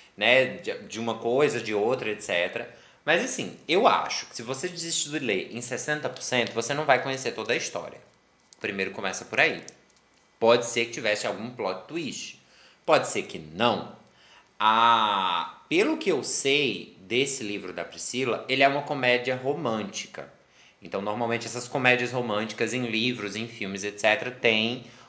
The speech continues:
coisas que são atitudes de pessoas, de personagens, de situações que são muito questionáveis.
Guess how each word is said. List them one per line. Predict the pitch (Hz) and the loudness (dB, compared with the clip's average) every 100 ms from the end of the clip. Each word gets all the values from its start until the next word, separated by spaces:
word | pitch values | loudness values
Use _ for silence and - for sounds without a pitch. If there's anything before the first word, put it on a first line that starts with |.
| - | 0
coisas | 113 113 120 123 - | 4 4 2 -6 -6
que | - | -6
são | 127 127 113 120 | -4 -2 -2 -2
atitudes | - 117 - - 147 117 104 | 2 2 2 0 0 0 -2
de | 127 | -2
pessoas, | 127 143 - 127 120 113 | 0 -2 0 0 2 0
de | 113 | -2
personagens, | 113 117 107 104 98 98 | -6 -4 0 2 0 -4
de | 104 | -10
situações | 113 117 107 107 110 | -4 0 0 -2 -8
que | - | -6
são | 190 | -4
muito | 135 107 | -4 -6
questionáveis. | 131 - 170 170 82 - - | -8 -8 -6 -4 -4 -6 -18